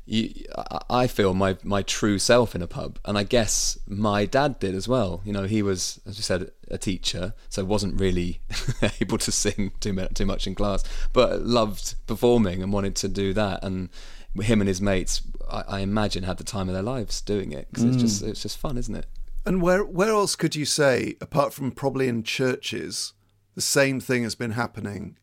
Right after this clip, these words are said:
Speaker 3: in this building or in buildings like this for two thousand years? You know, most sports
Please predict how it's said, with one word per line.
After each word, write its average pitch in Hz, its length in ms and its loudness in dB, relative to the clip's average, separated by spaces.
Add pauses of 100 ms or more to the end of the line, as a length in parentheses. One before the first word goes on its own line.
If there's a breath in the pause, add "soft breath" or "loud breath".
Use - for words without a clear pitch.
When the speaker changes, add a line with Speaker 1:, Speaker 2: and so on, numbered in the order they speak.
Speaker 3:
in 113 180 -4
this - 200 -2
building 110 600 -2 (500)
or 113 180 -2
in 107 60 -2
buildings 113 460 0
like 113 220 2
this - 480 -6
for - 120 -12
two 120 240 -2
thousand 104 460 -2
years? - 540 -6 (800)
You 139 100 -6
know, 110 120 -6
most 135 320 2
sports - 680 0